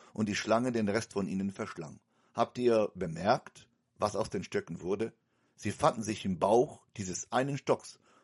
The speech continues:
Mose führte die Kinder Israels durch die Wüste mit demselben Stock,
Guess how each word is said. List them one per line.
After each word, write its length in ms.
Mose 340
führte 260
die 140
Kinder 340
Israels 560
durch 260
die 160
Wüste 400
mit 180
demselben 460
Stock, 400